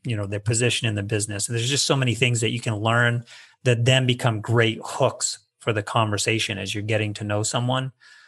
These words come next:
I mean, there are a lot of people that say, "Meet 'em on LinkedIn and as quickly as possible, move the conversation somewhere else." I think it depends on the person. I mean, there are some people that,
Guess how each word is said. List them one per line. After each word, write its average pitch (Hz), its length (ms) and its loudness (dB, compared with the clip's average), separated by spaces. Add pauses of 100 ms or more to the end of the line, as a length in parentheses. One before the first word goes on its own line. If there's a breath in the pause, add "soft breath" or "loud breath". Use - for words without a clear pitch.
(260 soft breath)
I 139 80 -2
mean, 135 100 4
there 135 120 6
are 135 40 8
a 139 60 8
lot 139 140 8
of 131 60 2
people 123 280 2
that 113 180 2
say, 113 160 2
"Meet 147 240 4
'em 156 120 4
on 143 140 2
LinkedIn 127 440 2
and 113 160 -2
as 107 160 -4
quickly 127 320 -2
as 107 100 -4
possible, 117 480 0
move 117 240 2
the 117 80 -4
conversation 113 640 2
somewhere 110 400 2
else." 98 260 0 (360 loud breath)
I 139 140 4
think 220 180 2
it 208 80 4
depends 185 340 0
on 180 100 2
the 165 60 -2
person. 135 520 -2 (160)
I - 80 -4
mean, 123 180 2
there 127 120 6
are 123 60 6
some 160 300 2
people 147 440 2
that, 123 360 4